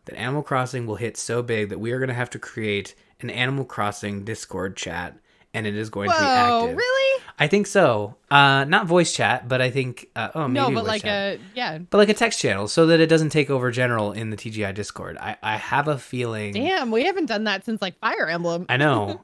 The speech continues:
Speaker 2: <laughs>
Speaker 1: I mean, and I'm not announcing any sort of spin-off show here because I've got
Speaker 2: <laughs>
Speaker 1: enough on my plate.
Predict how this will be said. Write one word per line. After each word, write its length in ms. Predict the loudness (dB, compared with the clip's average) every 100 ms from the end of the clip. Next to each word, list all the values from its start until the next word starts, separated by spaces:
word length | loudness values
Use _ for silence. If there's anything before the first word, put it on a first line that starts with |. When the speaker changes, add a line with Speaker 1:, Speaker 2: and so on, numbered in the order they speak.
| _
Speaker 2:
<laughs> 120 | 2
Speaker 1:
I 100 | 2
mean, 280 | 4 0 -2
and 140 | -2 0
I'm 140 | 2
not 180 | 0 0
announcing 480 | 0 0 0 -2 -2
any 140 | -4
sort 200 | -4 -4
of 80 | -4
spin-off 380 | -6 -4 -2 -2
show 220 | -2 -2
here 280 | -2 -2 -2
because 320 | -4 -4 -4
I've 200 | -4 -2
got 340 | -2 -2 -4 -4
Speaker 2:
<laughs> 80 | -4
Speaker 1:
enough 320 | -2 0 0
on 80 | 0
my 100 | -4
plate. 380 | -2 -4 -4